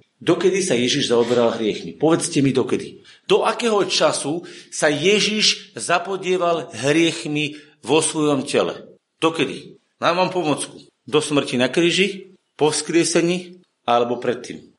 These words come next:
Tri možnosti. Kedy sa Ježiš zapodieval hriechmi? Do smrti na kríži. Viete, kedy Ježiš uzavrel hriech? No na kríži ho uzavrel.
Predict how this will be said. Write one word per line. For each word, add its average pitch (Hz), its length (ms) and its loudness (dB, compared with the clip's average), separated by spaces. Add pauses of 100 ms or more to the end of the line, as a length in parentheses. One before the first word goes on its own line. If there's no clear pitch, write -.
(180)
Tri 156 160 0
možnosti. 131 640 -2 (160)
Kedy 226 240 0
sa 117 160 2
Ježiš 120 320 2
zapodieval 104 400 0
hriechmi? 90 560 -4 (240)
Do 143 240 0
smrti 147 400 -2
na 123 80 -2
kríži. 104 240 -8
Viete, 120 320 0
kedy 143 240 0
Ježiš - 240 0
uzavrel 123 400 0
hriech? 110 560 -4 (200)
No 98 160 -4
na 123 160 0
kríži 220 400 2
ho 202 80 6
uzavrel. 139 640 2